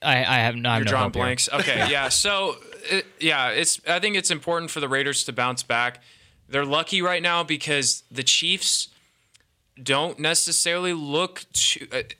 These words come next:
Speaker 2: and I hate, I don't wanna, I'm not saying that they're not gonna be good, 'cause they will be, but they don't look amazing so far. The Chargers, my gosh, they are just unbelievably disappointing.
Speaker 1: They're
Speaker 2: And,
Speaker 1: chargering.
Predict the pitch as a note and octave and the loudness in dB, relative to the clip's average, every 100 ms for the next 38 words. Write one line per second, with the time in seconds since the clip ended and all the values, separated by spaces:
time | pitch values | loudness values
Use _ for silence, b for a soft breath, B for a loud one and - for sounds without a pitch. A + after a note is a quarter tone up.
0 | _ C3+ C3 A#2+ A2+ D3 D3 - - B2 | _ -4 -2 -2 0 -2 -2 -4 -4 -2
1 | C3 A#2+ D3+ A#2 C3 C3+ - - C#3 C3+ | -2 -4 -6 -6 -4 -4 -2 -4 -4 -8
2 | B2 B2 A#2 B2 B2 A2 G2+ G2 F#2+ G2 | -8 -6 -2 -4 -4 -10 -12 -12 -12 -14
3 | - _ - A2+ C#3+ E3 F#3+ D3 G#2+ G2+ | -20 _ -14 -2 -2 0 -2 -2 -6 -6
4 | B2+ B2 - b b b - E3 G#3 F#3 | -2 -2 -4 b b b -6 -4 -2 -2
5 | F#3 - - D3 D#3 D#3+ E3+ G3+ D#3+ C#3+ | -4 -6 -6 -4 -4 0 0 2 0 -2
6 | A#2+ - A2+ G2+ - G2+ G2+ - b b | -2 -2 -2 -8 -8 -8 -8 -10 b b
7 | b B2+ B2+ - F#3 G#3 D#3 D3 A#2+ - | b -6 -2 0 0 0 0 -2 0 0
8 | - - b b b b D3+ C#3+ A#2 A#2 | 0 -4 b b b b -4 -2 0 0
9 | G#2 - B2 B2+ A#2 - G#2+ G2+ F#2+ C#3 | 0 -2 0 0 -2 -2 -6 -6 -4 0
10 | B2+ - - _ _ - F#3+ F#3+ C3 B2 | 0 -2 -10 _ _ -2 -2 -2 -4 -4
11 | B2+ B2 A#2 A2+ A2 G2+ G2 B2 - - | -4 -4 -8 -6 -6 -6 -4 -2 -2 -6
12 | A2+ G#2+ G2+ G2 G2+ - G#2+ A#2 A2 G#2+ | -6 -4 -4 -6 -4 -2 2 4 4 2
13 | G2 F#2+ | 0 -2